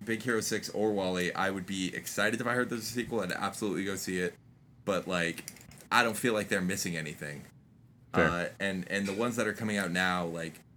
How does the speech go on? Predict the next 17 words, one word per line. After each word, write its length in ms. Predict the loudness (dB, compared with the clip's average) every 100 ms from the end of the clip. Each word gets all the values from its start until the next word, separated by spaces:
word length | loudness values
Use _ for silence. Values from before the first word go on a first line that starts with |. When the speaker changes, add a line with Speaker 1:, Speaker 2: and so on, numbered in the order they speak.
| -20 -20 -10 -2
Speaker 1:
also, 300 | 2 4 4
it's 180 | 0 2
same. 280 | 4 6 4
I'm, 160 | 0 0
I'm, 240 | -2 -2 -2
I'm 120 | -2
excited 320 | 2 2 2
for 80 | -2
Toy 220 | -4 -4
Story 260 | -2 -2 -2
four. 380 | -2 -2 -2 -6 -12 -2
Uh, 320 | 0 2 0 -2
I'm 80 | -2
gonna 100 | -2
go 140 | -2
see 260 | -2 0 0
it. 160 | 0